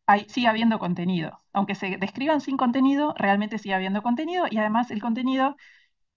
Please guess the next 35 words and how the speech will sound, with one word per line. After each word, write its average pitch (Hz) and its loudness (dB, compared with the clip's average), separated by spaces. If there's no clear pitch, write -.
que 208 -2
no 208 4
son 240 2
experiencias 220 0
idénticas, 185 0
o 185 -4
sea, 190 0
si 202 -4
ya, 214 0
ya 208 0
no 220 4
son 226 2
idénticas 214 0
es 190 -4
porque 190 -4
realmente 202 2
hay 196 -4
contenido, 185 0
porque - -8
si 165 -14
fuesen 202 -6
todas 208 0
vacías 202 -2
tendrían 185 -2
que 180 -6
ser 208 -6
todas 208 -2
igualmente 202 0
vacías, - -6
porque - -10
el 220 -6
vacío 185 -4
es 190 -10
uno, 190 -4
¿no? 240 -4